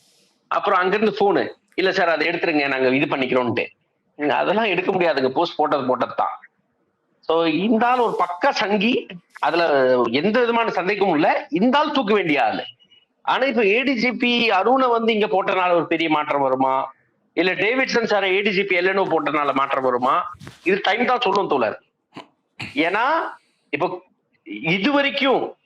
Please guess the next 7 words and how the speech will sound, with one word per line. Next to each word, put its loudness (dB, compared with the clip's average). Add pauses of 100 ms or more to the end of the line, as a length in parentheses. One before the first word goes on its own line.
(160)
கள்ளக்குறிச்சி 0
விவகாரத்துல 0 (840)
ஒரு 2
போலீஸ்கார 0
கூட 2
அரெஸ்ட் -2
பண்ணல. -4